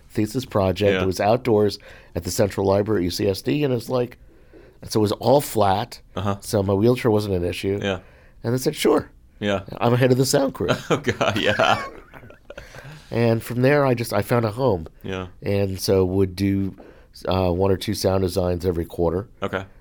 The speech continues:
Speaker 1: And honed my, my work and found my art. So when I graduated college, I was very fortunate that Paul Dixon was leaving the Berkeley Rep as their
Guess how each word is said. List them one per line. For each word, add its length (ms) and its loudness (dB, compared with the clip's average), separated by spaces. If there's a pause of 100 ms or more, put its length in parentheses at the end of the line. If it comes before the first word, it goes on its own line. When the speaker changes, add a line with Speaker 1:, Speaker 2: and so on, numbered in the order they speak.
(100)
Speaker 1:
And 720 -4 (100)
honed 340 0
my, 460 2
my 160 -2
work 380 0
and 280 -4 (260)
found 280 0
my 140 2
art. 340 0 (680)
So 420 4
when 520 0
I 240 -2
graduated 520 0
college, 580 -2 (420)
I 60 -10
was 80 -10
very 180 2
fortunate 720 0 (460)
that 320 -2
Paul 260 0
Dixon 540 -2
was 240 -4
leaving 260 0
the 60 -6
Berkeley 300 -4
Rep 220 -2
as 140 -6
their 240 -2